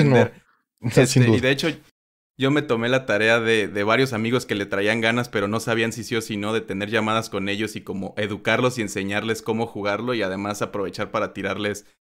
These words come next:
Speaker 2: pues, recursos y cosas y darles la mano para que,
Speaker 1: <laughs>
Speaker 2: porque al final lo que es muy padre de este juego es, es lo que está encima de él y la comunidad que se hace. Este, pero me gustaría saber cómo le entraron y en, a-,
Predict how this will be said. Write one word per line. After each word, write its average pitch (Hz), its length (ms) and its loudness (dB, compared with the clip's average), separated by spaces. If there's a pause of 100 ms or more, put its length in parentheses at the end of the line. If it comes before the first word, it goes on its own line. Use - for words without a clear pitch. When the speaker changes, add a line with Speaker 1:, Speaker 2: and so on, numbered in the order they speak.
Speaker 2:
pues, 151 160 -2
recursos 139 520 2
y 101 60 -8
cosas 120 340 -2
y 113 60 -4
darles 107 300 0
la 101 100 -2
mano 104 260 -4
para 98 320 -4
que, 101 120 -8
Speaker 1:
<laughs> 151 280 -2
Speaker 2:
porque 131 160 0
al 131 60 0
final 135 240 4
lo 156 120 2
que 151 60 0
es 135 80 -2
muy 139 140 0
padre 131 240 4
de 120 80 0
este 117 160 -6
juego 113 240 -2
es, 113 240 -6
es 117 100 -4
lo 117 100 -2
que - 100 -8
está - 180 -4
encima 110 400 -2
de 98 180 -4
él 113 80 -6
y 110 60 -6
la 95 140 -8
comunidad 98 440 -6
que 113 120 -8
se 107 160 -6
hace. 120 360 -4 (340)
Este, 98 460 -6
pero 131 160 2
me 135 80 6
gustaría 139 380 2
saber 147 520 -2 (440)
cómo 156 200 2
le 139 100 4
entraron 123 460 4
y 107 60 -4
en, 110 280 -10 (160)
a-, 120 200 -6